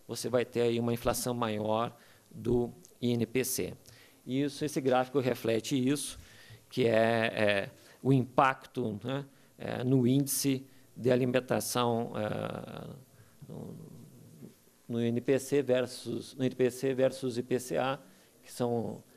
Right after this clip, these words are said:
a parte vermelha, ela é maior aqui no I N P C do que no I P C A. Nós tivemos recentemente a desoneração de impostos federais sobre itens da cesta básica,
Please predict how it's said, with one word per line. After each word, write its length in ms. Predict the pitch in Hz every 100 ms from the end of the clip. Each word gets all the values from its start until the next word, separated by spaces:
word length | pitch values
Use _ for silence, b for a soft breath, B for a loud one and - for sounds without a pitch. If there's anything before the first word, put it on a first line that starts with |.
| b
a 100 | 110
parte 360 | - 123 -
vermelha, 500 | 127 147 127 131 139
ela 140 | 143 135
é 60 | 131
maior 500 | 135 127 120 131 135
aqui 400 | 123 - 127 127 B B
no 80 | 123
I 40 |
N 100 | 123
P 180 | 120 123
C 200 | 110 123
do 120 | 120
que 240 | 127 - 120
no 360 | 117 123 127 127 - - -
I 80 |
P 160 | 120 113
C 180 | - 143
A. 160 | 92 - - - - - _ - _ _ _ _ _ b b b b b b b b - - - _ _ _
Nós 520 | 139 156 156 - -
tivemos 560 | - 151 147 160 151 127
recentemente 920 | 131 123 151 139 123 143 185 175 -
a 160 | 113 117
desoneração 920 | 117 123 127 131 139 135 120 - 131
de 100 | 127
impostos 400 | 120 123 127 123
federais 480 | 123 123 120 131 127
sobre 360 | - 117 117
itens 480 | 117 127 131 123 110
da 120 | 101
cesta 340 | 104 123 - 123
básica, 600 | 117 131 143 139 175